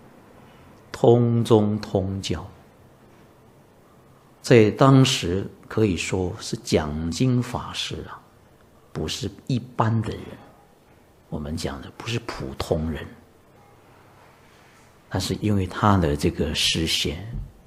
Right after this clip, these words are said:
这个愚痴的习性，感召他变成这个样的果报。所以今生我们如果懂得这个因果，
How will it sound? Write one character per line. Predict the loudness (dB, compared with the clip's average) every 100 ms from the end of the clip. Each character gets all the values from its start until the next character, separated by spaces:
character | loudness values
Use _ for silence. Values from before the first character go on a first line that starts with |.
| _ _ _
这 | -6
个 | -4
愚 | -6 -8 -6 0
痴 | 2 4 4
的 | 4
习 | 2 2 0 0
性， | 0 0 -2 -16 -20 -20 -20 -20 -8
感 | -6 -4 -6
召 | -4 -4
他 | -4 -6 -6 0
变 | 2 2
成 | -2 -10 -10
这 | -10
个 | -10
样 | -10 -12
的 | -14
果 | -14 -12
报。 | -14 -16 _ _ _ _ _ _ _ _ _ _ _ _ _ _ _ _ -20 _ -20 -20 -20 -20 -20 _ _ _ _ _ _ _ -20 _ _ -20 -20 -20 -20 -20 -16
所 | -4 4
以 | 4 4
今 | 2 2
生 | 4 4 4
我 | 2
们 | 0 0 0 2 2 -2 -14 -20 -20 -20 -20 -20 _ -20 -20 -20 _ _ _
如 | -4 4 6
果 | 6 4
懂 | 4 2 2 -2
得 | -4 -4
这 | -2 0
个 | 0 0
因 | 2 4 4
果， | 2 -2 -8